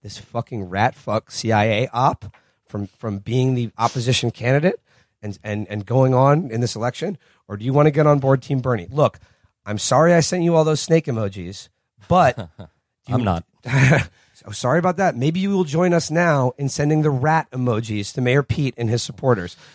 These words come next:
Speaker 1: But here's the thing, though. You, I'm not gonna, you know, I,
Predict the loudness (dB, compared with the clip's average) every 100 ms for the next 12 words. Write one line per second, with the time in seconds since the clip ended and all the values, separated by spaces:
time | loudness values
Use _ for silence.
0 | _ 0 0 0 0 0 0 -2 -4 _
1 | _ _ _ -20 -8 -6 -6 -2 2 2
2 | 2 -4 -2 -2 -2 -2 -2